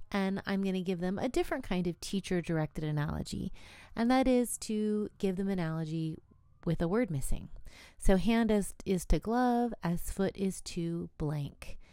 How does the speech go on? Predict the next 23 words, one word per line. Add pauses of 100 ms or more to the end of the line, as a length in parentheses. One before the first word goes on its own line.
(340)
And
have
the
children (180)
fill
in
that
blank (100)
and
then,
of
course,
defend
their
answer. (1300)
So
I
think
analogies
can
be
used
in